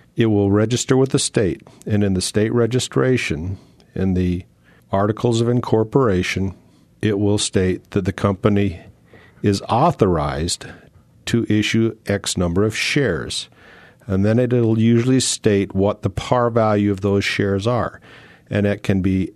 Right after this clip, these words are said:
at par or a no par stock. Typically, a company will have either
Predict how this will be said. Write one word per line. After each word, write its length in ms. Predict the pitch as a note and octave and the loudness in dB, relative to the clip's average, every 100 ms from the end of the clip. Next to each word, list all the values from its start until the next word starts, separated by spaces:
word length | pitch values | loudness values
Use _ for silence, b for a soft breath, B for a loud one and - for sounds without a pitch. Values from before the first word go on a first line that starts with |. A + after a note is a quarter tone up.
| - | -6
at 280 | G2 F#2 - | -4 -4 -8
par 680 | - G#2 G#2 G#2 A#2+ A#2+ - b b b b | -4 0 0 2 0 -2 -6 b b b b
or 260 | G#2 G#2 G#2 | 0 2 2
a 60 | |
no 240 | G#2+ B2 A#2+ | 2 2 0
par 340 | - F#2+ E2 | -2 -2 -2
stock. 460 | - - D#2 - - - | -6 -6 -8 -10 -18 -8
Typically, 600 | - C3 E3 D3+ E3 D#3+ | 0 0 0 -2 0 0
a 60 | |
company 460 | D#3 B2+ A2+ - A#2 | 0 -2 -2 0 0
will 200 | A2 G#2+ | 2 2
have 360 | G#2 G2+ G2+ A2+ | 2 2 0 0
either 480 | A2 G#2 G2 F#2+ | 0 2 0 -2